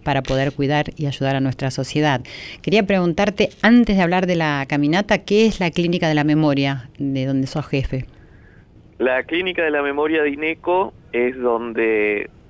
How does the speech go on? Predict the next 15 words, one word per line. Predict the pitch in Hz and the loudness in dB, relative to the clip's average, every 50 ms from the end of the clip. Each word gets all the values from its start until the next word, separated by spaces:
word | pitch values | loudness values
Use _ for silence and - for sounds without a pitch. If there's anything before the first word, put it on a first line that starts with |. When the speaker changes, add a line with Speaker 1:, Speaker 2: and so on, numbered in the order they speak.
| - - - - _ - | -20 -20 -20 -20 _ -4
Speaker 2:
todas | 131 123 135 135 | -2 -2 0 0
las | 131 120 - | -2 -4 -4
personas | - 123 117 - - - 131 127 127 123 120 | -6 -6 -6 -6 -6 -4 -4 -4 -4 -4 -8
que | - - | -10 -14
están | - - 117 113 113 | -10 -8 -8 -8 -6
preocupados | - 117 110 - - 110 - - 117 120 123 127 131 131 135 - - - - - - - - - - - - | -6 -6 -6 -6 -8 -10 -6 -4 -2 -2 0 0 0 -2 -4 -6 -10 -16 -20 -20 -20 -20 -20 -20 -20 -14 -10
por | - - 101 - | -8 -8 -6 -4
cómo | - 117 113 120 113 | -4 -4 -2 -2 -4
está | 101 - - 113 117 117 107 - - - | -6 -6 -4 -4 -2 -2 -4 -6 -8 -12
funcionando | 127 110 101 90 - - 101 101 98 107 110 113 117 123 120 113 110 | -16 -14 -14 -16 -14 -10 -8 -6 -4 -4 -4 -4 -6 -6 -6 -6 -6
su | 101 - - 110 101 | -6 -8 -12 -12 -8
memoria, | 101 98 98 113 120 123 131 131 131 131 131 135 135 131 131 135 143 - - - - - - - - - - - - | -8 -6 -4 -4 -2 -2 -2 -2 -2 -2 -2 -2 -2 -2 -2 -2 -4 -6 -10 -16 -20 -20 -20 -20 -20 -20 -14 -6 -4
o | 95 92 90 | -2 -2 -2
su | - - - 92 | -4 -8 -8 -6
lenguaje, | 87 92 90 95 95 101 110 120 127 135 135 131 - - - - 139 131 131 127 127 123 127 | -4 -4 -4 -4 -4 -2 0 2 2 2 0 -2 -4 -8 -8 -4 -2 -2 0 0 0 -2 -4